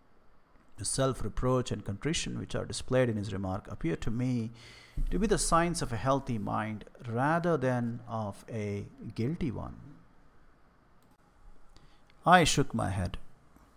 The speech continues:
"Many men have been hanged on far slighter evidence," I remarked. "So they have,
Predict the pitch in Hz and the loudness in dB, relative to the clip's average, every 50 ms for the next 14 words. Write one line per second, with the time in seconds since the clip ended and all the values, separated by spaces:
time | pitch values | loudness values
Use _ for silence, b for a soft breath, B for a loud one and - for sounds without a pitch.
0 | - - - - - - - - - - - - - - - - - - - 135 | -20 -20 -20 -20 -20 -20 -20 -20 -20 -20 -20 -20 -20 -20 -20 -20 -20 -16 -10 -4
1 | 131 165 180 151 123 113 117 120 120 120 113 117 113 110 107 113 104 101 113 117 | -2 0 2 4 4 4 4 4 2 2 2 2 2 2 0 0 -2 -2 0 0
2 | 120 123 120 113 110 101 - - 101 101 101 101 - - - 123 117 113 110 107 | 2 2 2 0 0 -2 -2 -2 -2 -2 -4 -6 -6 -4 0 0 2 0 0 0
3 | - - - 113 113 120 117 - 107 101 110 123 135 127 113 110 - - - - | 0 0 2 2 2 2 0 -2 -2 0 0 0 0 -2 -4 -6 -6 -6 -6 -8
4 | - - - - - 104 95 95 101 110 - 95 92 - - - - - - - | -8 -10 -12 -8 -4 -4 -4 -4 -4 -6 -10 -12 -14 -16 -20 -20 -20 -20 -20 -20
5 | - - - - - - - - _ _ _ - - - - - - - 101 101 | -20 -20 -20 -20 -20 -20 -20 -20 _ _ _ -20 -20 -20 -12 -6 0 2 4 4
6 | 107 120 123 131 151 170 65 - | 4 4 4 2 0 -2 -4 -8